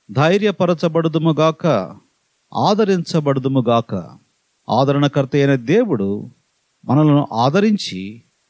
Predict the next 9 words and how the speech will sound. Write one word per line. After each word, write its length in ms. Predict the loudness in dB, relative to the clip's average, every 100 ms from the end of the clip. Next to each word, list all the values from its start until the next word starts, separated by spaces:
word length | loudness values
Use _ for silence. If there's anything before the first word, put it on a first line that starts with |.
| -14
ధైర్యపరచునుగాక. 1300 | -2 2 2 0 0 0 -2 -2 -2 0 -2 -4 -8 -8 -12 _ _ _ _ _
ప్రార్థన 360 | -2 0 0 -2
చేసుకుందాం. 440 | -2 -4 -10 -16 -20 _ _ _ _
ప్రేమ 220 | -2 0
కలిగిన 300 | 0 0 0
మా 300 | 2 2 2
ప్రియ 320 | 0 -2 -2 0
పరలోకపు 580 | 0 0 0 0 -4
తండ్రి, 460 | -2 0 -2 -2 -10